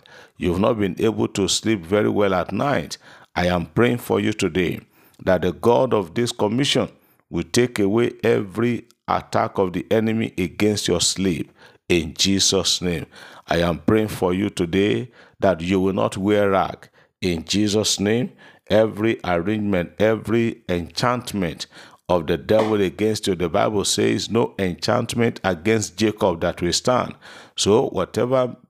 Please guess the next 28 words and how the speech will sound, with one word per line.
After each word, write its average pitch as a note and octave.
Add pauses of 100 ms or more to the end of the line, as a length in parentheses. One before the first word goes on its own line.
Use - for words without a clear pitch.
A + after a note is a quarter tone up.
(140)
the F#2
enchantment B2
of G2+
the G#2
enemy A#2+
against F#2+
you A#2
might F2
be, G#2 (380)
I E2+
cancel G#2+
it G2 (120)
today F2 (380)
in D#2+
Jesus' F#2
name. E2+ (440)
Oh, F#2+
the F#2
Lord G#2 (100)
asked A2
me G#2+
to -
tell A2+
somebody. G2 (400)
He -
said, A2
"That A#2
name, F#2+